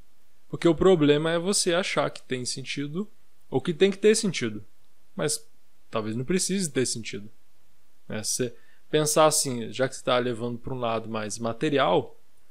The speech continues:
o que que você precisa pra viver necessariamente? Pensa como um animal, uma situação da natureza mesmo, um estado de natureza. Você precisa de comida, água, oxigênio, não muito mais que isso.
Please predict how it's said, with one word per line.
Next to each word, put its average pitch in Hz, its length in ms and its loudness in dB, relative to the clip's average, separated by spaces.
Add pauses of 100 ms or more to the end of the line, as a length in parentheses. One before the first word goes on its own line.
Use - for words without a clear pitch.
(280)
o 143 80 -6
que 185 160 4
que 180 80 -2
você 180 100 2
precisa 165 760 2
pra 127 160 2
viver 110 360 0
necessariamente? 101 800 -4 (680)
Pensa 117 240 0
como 135 220 -2
um 135 180 0
animal, 127 560 2
uma 110 220 -4
situação 120 500 -2
da 120 100 2
natureza 123 600 -2
mesmo, 104 240 -8
um - 20 -8
estado 131 380 2
de 120 100 -8
natureza. 107 580 -8 (480)
Você 156 140 0
precisa 147 260 2
de 147 100 0
comida, 185 600 4
água, 147 380 6
oxigênio, 147 640 -2 (480)
não 160 160 0
muito 175 240 0
mais 165 220 2
que - 100 -4
isso. 147 300 -2